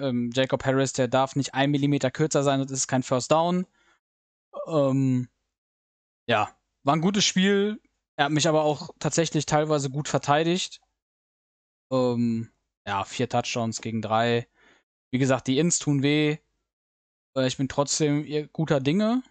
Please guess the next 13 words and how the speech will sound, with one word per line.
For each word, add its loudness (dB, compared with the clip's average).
was -2
zumindest 0
meine 0
Defense -2
angeht. 0
Also -2
wirklich, -4
ich -8
geh -2
mit 0
dem 0
Spieler -2
raus. -2